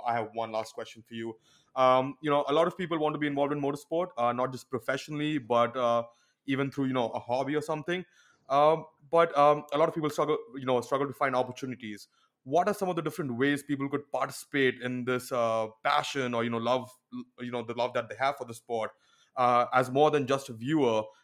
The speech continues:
And for those especially who are trying to aspire and be a part of this industry, what is it that they need to do? Uh, what is a piece of advice that you would give them?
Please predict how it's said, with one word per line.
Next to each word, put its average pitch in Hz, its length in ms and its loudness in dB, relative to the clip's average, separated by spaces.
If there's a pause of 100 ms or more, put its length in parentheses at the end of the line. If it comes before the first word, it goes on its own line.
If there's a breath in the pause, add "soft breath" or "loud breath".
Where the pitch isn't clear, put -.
And 120 160 -6
for 143 120 -2
those 151 260 6
especially 139 480 -2
who 123 160 -2
are 127 160 4
trying 131 300 -4
to 131 160 -4
aspire 131 480 0
and 110 180 -8
be 135 140 -2
a 135 40 4
part 123 200 0
of 113 40 -10
this 117 140 -12
industry, 120 480 -4
what 127 240 -4
is 127 120 -6
it 120 120 -4
that 113 300 -4
they 139 120 0
need 135 200 -4
to 123 80 -6
do? 117 260 -4 (340)
Uh, 117 160 2
what 123 140 -2
is 127 80 -6
a 135 40 -4
piece 135 200 -8
of 123 60 -6
advice 117 280 0
that 113 140 -2
you 113 80 -6
would 110 120 -16
give 110 140 -6
them? 110 300 -2